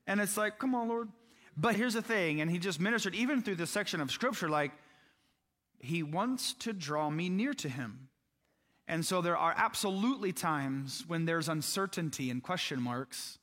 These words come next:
You guys know that. And w-, why? <laughs> Because here's what's up. Maybe you need to pause. Life needs to slow down for a second. And you need to really turn your attention to Him.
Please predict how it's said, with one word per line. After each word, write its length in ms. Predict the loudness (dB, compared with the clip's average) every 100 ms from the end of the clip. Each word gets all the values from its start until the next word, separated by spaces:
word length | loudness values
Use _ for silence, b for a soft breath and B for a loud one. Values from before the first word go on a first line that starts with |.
| -10
You 100 | -4
guys 260 | -2 -2
know 200 | -2 -4
that. 280 | -2 -4 -6 -10 B B B B B B B B B -2
And 460 | 2 4 4 4
w-, 280 | 2 -2 -10 -12 -10 -6
why? 760 | -2 4 6 6 6 4 2 0 0 2
<laughs> 280 | 2 2 0
Because 240 | 0 2
here's 240 | 2 2
what's 160 | 0 2
up. 180 | 2 2
Maybe 280 | 2 2 4
you 100 | 4
need 200 | 4 0
to 60 |
pause. 840 | -2 2 4 6 4 2 -2 -8 -12 _ b b b b -2
Life 360 | 0 2 0
needs 220 | 0 0
to 60 | -2
slow 320 | -2 2 2
down 300 | 4 4 2
for 140 | 0 0
a 40 |
second. 500 | 0 -2 -2 -4 -6 -12 b b b b b
And 140 | -2 0
you 100 | 2
need 200 | 2 0
to 100 | 0
really 400 | 2 2 0 -2
turn 580 | -6 -6 -2 0 2
your 140 | 2 0
attention 600 | -2 -2 -2 -2 -2 -2
to 100 | -2
Him. 540 | -4 -2 -2 -2 -8